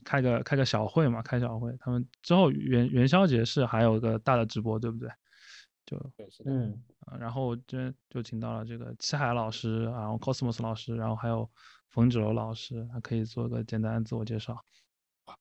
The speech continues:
Speaker 2: 罗叔，啊，罗叔。
Speaker 1: <laughs> 哦，
Speaker 3: 哦，
Speaker 1: 等会儿我帮他说吧。
Speaker 3: 老罗。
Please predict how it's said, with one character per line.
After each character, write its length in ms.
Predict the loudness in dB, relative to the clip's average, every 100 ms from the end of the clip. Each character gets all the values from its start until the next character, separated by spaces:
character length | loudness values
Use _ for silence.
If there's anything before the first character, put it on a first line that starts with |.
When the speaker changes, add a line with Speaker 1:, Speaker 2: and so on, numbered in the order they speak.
| _ _ _
Speaker 2:
罗 200 | 4 4
叔， 460 | 4 2 4 4 4
啊， 720 | 4 4 4 6 4 6 6
罗 320 | 8 6 8
叔。 320 | 4 4 2 2
Speaker 1:
<laughs> 1600 | 2 0 6 6 8 8 8 6 2 2 -8 0 4 4 2 0
哦， 160 | 0 4
Speaker 3:
哦， 480 | 6 8 8 8 6
Speaker 1:
等 100 | 6
会 60 | 6
儿 40 |
我 40 |
帮 220 | 8 8 10
他 100 | 10
说 240 | 10 10
吧。 80 | 10
Speaker 3:
老 60 |
罗。 440 | 8 8 4 2